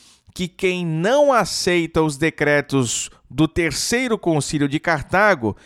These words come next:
e os decretos do Papa Gelásio e Inocêncio fossem tratados como cismáticos e heréticos. Este concílio regional de Sens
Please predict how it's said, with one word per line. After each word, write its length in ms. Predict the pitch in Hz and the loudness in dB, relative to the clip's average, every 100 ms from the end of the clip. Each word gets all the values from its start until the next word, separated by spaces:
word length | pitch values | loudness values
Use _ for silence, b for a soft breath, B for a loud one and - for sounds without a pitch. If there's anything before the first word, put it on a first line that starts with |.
| B B | B B
e 140 | 175 226 | -2 0
os 160 | 208 | 2
decretos 600 | 180 175 156 139 131 131 | 0 0 0 0 0 -2
do 120 | 127 | -2
Papa 380 | 135 131 123 117 | -2 -2 0 -2
Gelásio 800 | 113 120 117 151 165 131 - 113 | 0 0 2 4 4 2 -2 -4
e 220 | 123 135 | -2 -2
Inocêncio 760 | 131 143 143 165 180 190 - 98 b b b b | 0 0 0 -2 -2 -2 -4 -10 b b b b
fossem 600 | - - 156 180 - 180 | -12 0 2 2 0 -6
tratados 840 | 180 165 127 - 143 160 139 139 - | -4 -2 -2 0 0 2 -2 -6 -4
como 320 | 151 143 139 | -2 0 -2
cismáticos 1200 | - 131 117 117 135 175 185 - 170 175 175 143 | -4 -4 -4 -2 0 2 2 -2 -6 -2 -2 0
e 60 | 170 | 0
heréticos. 880 | 156 120 120 - - 78 - - b b b b b b - | 2 4 2 0 -10 -10 -10 -10 b b b b b b 0
Este 260 | 240 269 | 0 0
concílio 460 | - 175 - 165 156 | -2 -2 0 0 2
regional 600 | 143 139 143 139 170 165 | 0 0 0 2 2 2
de 120 | 117 | -2
Sens 760 | - 170 202 160 110 - - | -4 -2 0 -2 -4 -6 -8